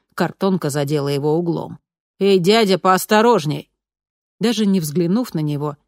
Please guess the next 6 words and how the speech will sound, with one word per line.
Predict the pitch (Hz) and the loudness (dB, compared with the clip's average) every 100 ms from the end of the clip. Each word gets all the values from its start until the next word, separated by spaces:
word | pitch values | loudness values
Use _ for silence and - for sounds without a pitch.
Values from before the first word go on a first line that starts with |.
| _ _ | _ _
бородач | 165 175 190 294 - | -4 -2 -2 -4 -6
проследовал | 151 - 156 139 131 135 | -8 -6 -6 -6 -6 -6
дальше, | 147 196 190 - 180 _ _ | -2 -2 -2 -4 -6 _ _
в | - | -14
сторону | - 156 143 147 | -4 -4 -2 -4
вокзала. | 151 165 147 - - | -4 -4 -6 -10 -14